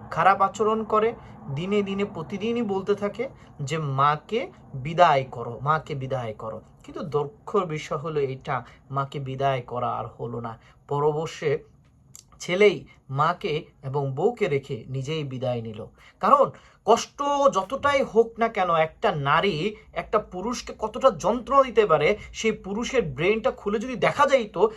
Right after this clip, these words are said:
তাহলে বুঝতে পারতো যে নারী পুরুষটিকে কত যন্ত্রণা দেয়। সেজন্য আমি মনে করি পুরুষ এখন থেকে স্ট্রেট হইতে হবে,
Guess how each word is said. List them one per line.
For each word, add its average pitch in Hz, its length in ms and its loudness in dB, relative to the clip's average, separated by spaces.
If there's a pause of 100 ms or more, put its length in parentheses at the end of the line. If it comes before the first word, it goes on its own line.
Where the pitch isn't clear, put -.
(140)
তাহলে 208 240 6
বুঝতে - 360 0
পারতো - 460 4 (200)
যে 165 100 -4
নারী 156 420 0
পুরুষটিকে 190 640 -10 (160)
কত 339 220 6
যন্ত্রণা 170 540 4
দেয়। 123 160 -2 (240)
সেজন্য 220 440 0
আমি 208 200 2
মনে 165 280 -6
করি 147 400 -10 (320)
পুরুষ 240 540 -2 (220)
এখন 349 360 2
থেকে 220 320 6
স্ট্রেট - 400 4
হইতে 208 280 0
হবে, 160 280 6